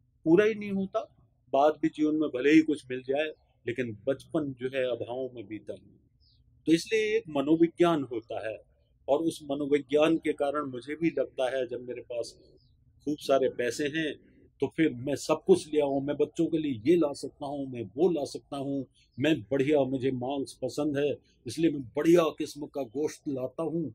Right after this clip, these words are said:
और खुद बनाता हूँ और पूरा परिवार खाता है और बड़ा खुश होता है उसको। ये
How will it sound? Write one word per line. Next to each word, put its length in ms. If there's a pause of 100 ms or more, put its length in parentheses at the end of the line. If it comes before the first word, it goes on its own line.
(300)
और 140 (160)
खुद 220
बनाता 380
हूँ 340 (260)
और 180
पूरा 240
परिवार 420
खाता 440
है 160
और 60
बड़ा 200
खुश 300
होता 220
है 80
उसको। 360 (1080)
ये 100